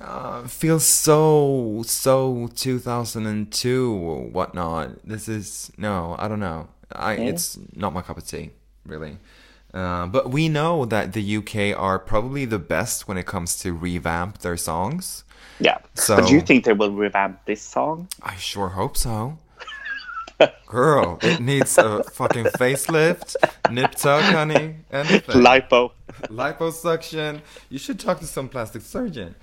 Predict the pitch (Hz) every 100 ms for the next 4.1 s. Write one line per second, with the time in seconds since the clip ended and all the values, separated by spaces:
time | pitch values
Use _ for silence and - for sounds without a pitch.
0 | - - - - 117 117 110 107 104 101
1 | 101 101 98 - - 139 135 139 165 120
2 | 110 127 113 104 90 101 98 - - -
3 | - _ _ - 135 131 101 120 131 113